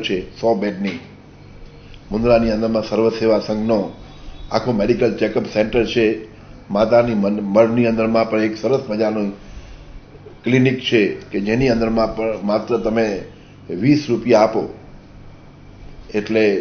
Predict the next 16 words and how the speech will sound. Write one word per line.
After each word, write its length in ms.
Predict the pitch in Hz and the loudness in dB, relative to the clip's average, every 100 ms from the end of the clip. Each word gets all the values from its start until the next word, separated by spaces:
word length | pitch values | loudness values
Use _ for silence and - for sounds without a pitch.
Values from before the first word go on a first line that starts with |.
| - - - - - | -4 -12 -20 -8 0
દવા, 340 | 101 110 107 98 - 104 | 4 6 6 2 -2 -2
ઇન્જેક્શન, 460 | 117 110 - 101 92 | 0 0 0 -2 -2
ગોળી 320 | 92 113 123 - - - - - - - - - - 95 | 0 2 0 -2 -10 -18 -18 -18 -18 -20 -20 -20 -12 2
બે 80 | 117 | 4
દિવસની 460 | 117 117 110 110 101 | 6 4 2 0 -4
તમને 220 | 101 101 104 101 | -2 -2 -4 -8
ટ્રીટમેન્ટ 460 | - 104 120 113 101 | -6 -2 0 2 2
મળી 260 | 104 104 | 0 0
જાય. 180 | 90 - - - - - - | -2 -6 -12 -20 -20 -10 -2
એવી 220 | 123 131 | 0 0
રીતે 260 | 117 110 120 120 - - - - | 0 0 0 -2 -8 -14 -16 -8
આ 140 | 123 135 | -2 -2
આખી 340 | 117 - 156 | -2 -2 -2
યોજનાને 480 | 104 107 113 117 113 | 0 -2 0 0 0
આપણે 280 | 101 101 117 135 - - - | -2 -2 -4 -4 -10 -14 -6
સંપૂર્ણપણે 720 | 101 117 139 147 123 98 101 | -4 -2 -2 0 0 -2 -2